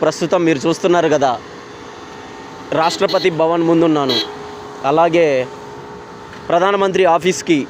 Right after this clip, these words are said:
ఇప్పుడే వెళ్ళాను, అపాయింట్‌మెంట్ తీసుకున్నాను. ఆ పేపర్స్ కూడా మీకు డిస్‌ప్లేలో నేను చూపిస్తాను. నేను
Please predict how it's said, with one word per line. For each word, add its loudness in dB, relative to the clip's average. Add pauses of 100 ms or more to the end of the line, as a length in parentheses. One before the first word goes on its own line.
(140)
ఇప్పుడే 2
వెళ్ళాను, 2 (220)
అపాయింట్‌మెంట్ 0
తీసుకున్నాను. 0 (720)
ఆ 4 (120)
పేపర్స్ 0
కూడా 4
మీకు 4 (1000)
డిస్‌ప్లేలో 2
నేను 0
చూపిస్తాను. 2 (1500)
నేను 4